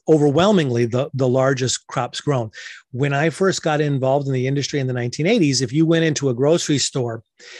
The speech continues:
maybe three or four percent of all the tomatoes you saw on the shelf were hydroponic.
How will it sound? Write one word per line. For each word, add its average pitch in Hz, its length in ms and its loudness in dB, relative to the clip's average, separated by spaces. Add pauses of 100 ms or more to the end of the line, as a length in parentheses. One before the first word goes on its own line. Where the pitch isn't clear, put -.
(220)
maybe 185 880 2 (180)
three 165 240 2
or 170 120 4
four 151 340 2
percent 160 640 -2
of 131 80 0
all 135 160 2
the 143 80 -4
tomatoes 170 420 2
you 139 80 2
saw 143 200 -2
on 139 100 -2
the 131 40 -2
shelf 160 400 0
were 147 120 0
hydroponic. 143 600 -4